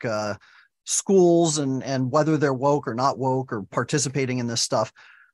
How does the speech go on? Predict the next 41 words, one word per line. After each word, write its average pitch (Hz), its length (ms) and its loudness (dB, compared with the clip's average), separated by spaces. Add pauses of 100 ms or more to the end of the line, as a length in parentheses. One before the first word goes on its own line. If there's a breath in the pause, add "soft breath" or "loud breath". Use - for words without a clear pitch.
(100)
The, 185 220 4
the 160 180 2
par-, 208 360 4
the 160 120 0
problem 208 320 4
with 160 140 0
N 165 120 0
W 147 300 -2
E 143 120 -2
A 147 140 2
is 120 140 -4
that 131 180 -2
they 147 120 2
were 139 180 2
not 170 320 2
upfront 151 640 0
really 147 760 2 (260)
about 151 460 4 (120)
pushing 156 380 0
any 143 200 0
kind 139 260 0
of 123 80 -2
an 120 60 -2
agenda. 117 560 0
You 143 160 2
have 180 180 6
to 151 80 -6
kind 156 220 0
of 127 160 -6
dig 160 320 2
through 147 140 -6
their 127 160 -4
website 135 600 -2
to 131 120 -2
see 180 440 0
exactly 135 540 0
what's 131 280 -2
lying 135 260 2
beneath 127 320 -4
the, 110 260 -8
the, 104 380 -8